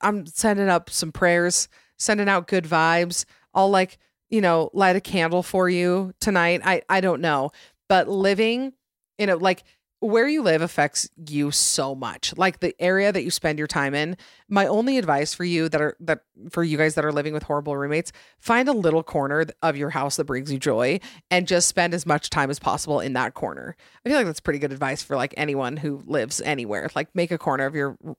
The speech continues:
your house, like, feel amazing so that when you're feeling not good, you can just find some peace and quiet in your own little corner,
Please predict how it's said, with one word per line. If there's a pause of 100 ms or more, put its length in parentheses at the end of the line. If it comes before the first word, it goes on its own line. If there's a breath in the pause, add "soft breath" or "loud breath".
(100)
your
house,
like, (240)
feel
amazing
so
that
when
you're
feeling
not
good, (260 loud breath)
you
can
just
find
some
peace
and
quiet
in
your
own
little
corner,